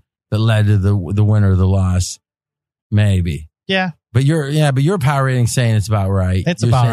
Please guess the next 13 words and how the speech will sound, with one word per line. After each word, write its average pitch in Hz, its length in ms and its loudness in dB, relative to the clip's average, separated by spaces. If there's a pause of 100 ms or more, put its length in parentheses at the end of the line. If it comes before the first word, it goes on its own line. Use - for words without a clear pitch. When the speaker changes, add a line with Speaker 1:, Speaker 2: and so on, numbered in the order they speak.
(140)
Speaker 1:
saying 127 140 0
Speaker 2:
right. - 0 -
Yep. 131 120 2
Speaker 1:
situational. 95 460 -4 (200)
Speaker 2:
Yep. 110 180 0
Speaker 1:
All 143 80 -2
right, 156 220 -2 (240)
Ken, 180 280 0
you're 175 140 2
gonna 196 140 0
be 196 80 0
the 180 100 0
tiebreaker. 117 500 -2